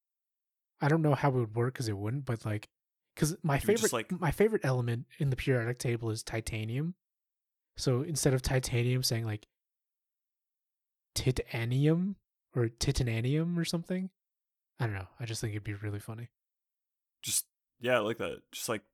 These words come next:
Speaker 2: throw in random syllables into, into words.
Speaker 1: Yeah, just
Speaker 2: Tit-,
Speaker 1: unnecessary,
Speaker 2: titanium.
Speaker 1: unnecessary wording, which is exactly what the British love.
Speaker 2: Uh,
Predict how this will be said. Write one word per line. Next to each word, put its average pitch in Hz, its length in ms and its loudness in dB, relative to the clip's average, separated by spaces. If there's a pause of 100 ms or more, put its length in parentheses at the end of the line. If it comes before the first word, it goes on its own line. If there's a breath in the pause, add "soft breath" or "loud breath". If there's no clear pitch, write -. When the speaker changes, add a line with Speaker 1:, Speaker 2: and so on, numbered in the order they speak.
(140)
Speaker 2:
throw 123 180 4
in 113 120 2
random 104 360 0
syllables 107 640 -6 (180)
into, 101 540 -6 (360)
into 107 140 -6
words. 107 360 -8 (120)
Speaker 1:
Yeah, 110 360 -6
just - 240 -8
Speaker 2:
Tit-, 156 100 2
Speaker 1:
unnecessary, 151 600 4
Speaker 2:
titanium. 139 380 2 (480)
Speaker 1:
unnecessary 147 720 0
wording, 101 500 -8
which 120 180 -14
is 123 320 -10 (420)
exactly 120 460 -2
what 107 220 -6 (200)
the 123 80 -4
British 110 400 -8
love. 120 240 -12 (2000)
Speaker 2:
Uh, 110 400 -2